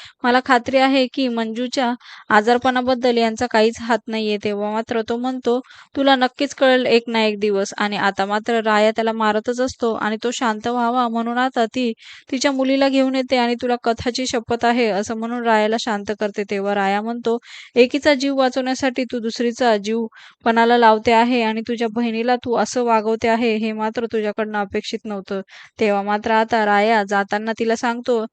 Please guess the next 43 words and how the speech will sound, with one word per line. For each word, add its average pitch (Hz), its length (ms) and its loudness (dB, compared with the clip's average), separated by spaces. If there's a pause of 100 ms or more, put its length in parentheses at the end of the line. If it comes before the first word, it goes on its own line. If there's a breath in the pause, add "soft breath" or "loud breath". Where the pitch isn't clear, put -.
(280 soft breath)
"भाऊ 254 220 8
म्हणून 294 300 0
मी 294 140 -2
तुला 277 200 4
एक 262 120 2
गोष्ट 269 320 -2
ठणकावून 240 420 -2
सांगतो, 233 360 -2
तू 240 140 -4
या 233 200 0
माणसाची 233 500 -2
आज 220 160 4
साथ 226 300 0
देते 226 240 2
आहे 247 220 2
ना, 220 160 -2 (380 loud breath)
पण 262 180 2
यांनी 247 340 2
तुझ्या 254 220 2
बहिणीची 233 640 0
काय 233 220 6
अवस्था 233 380 0
केली 233 240 4
आहे 247 280 4
तुला 220 240 4
कळत 220 260 2
नाही 226 180 -2
आणि 208 260 -2
उद्या 208 300 -2
मात्र 226 380 0 (400 loud breath)
ह्याच 254 260 4
मुलीच्या 262 380 0
सुद्धा 247 260 0
तो 254 160 2
जीवावर 233 340 2
उठायला 233 400 2
कमी 220 240 -2
करणार 220 320 -2
नाही, 214 220 -4
हे 208 180 -2
मात्र 202 340 -6
मी 214 180 -8
तुला 240 260 2